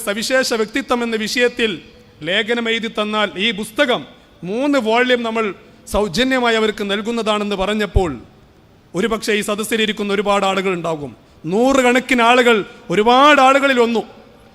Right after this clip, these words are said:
നൂറുകണക്കിന് ആളുകൾ നമ്മൾ അവരെ സെലക്ട് ചെയ്തു. അതിൽ കെ എസ് ആർ ടി സി ഡ്രൈവറായി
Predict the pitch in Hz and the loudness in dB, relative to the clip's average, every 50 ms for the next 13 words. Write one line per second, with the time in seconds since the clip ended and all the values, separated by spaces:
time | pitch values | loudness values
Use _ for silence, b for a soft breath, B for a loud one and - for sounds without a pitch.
0 | - - - 180 214 247 277 294 285 254 247 240 247 240 254 254 240 226 226 240 | -20 -14 -8 -4 -2 -2 0 0 0 0 0 -2 -2 -4 -4 -4 0 0 0 0
1 | 240 226 226 214 214 208 208 202 202 202 190 - 180 170 196 180 - 214 170 160 | 0 0 -2 -2 -2 -2 -2 -2 -2 -2 -4 -4 -4 -6 -6 -4 -6 -6 -6 -6
2 | 143 135 - - - _ _ _ _ b b b b b 160 170 190 226 214 196 | -8 -10 -14 -20 -20 _ _ _ _ b b b b b -2 0 2 2 2 2
3 | 156 - 190 208 202 - 233 233 226 - 240 233 - - 226 214 190 170 - - | 0 0 0 0 2 2 0 0 2 0 -2 -2 0 0 0 -2 -2 -4 -16 -20
4 | - - - 143 175 202 220 233 233 233 220 214 | -20 -16 -8 -4 -2 0 0 2 2 4 4 2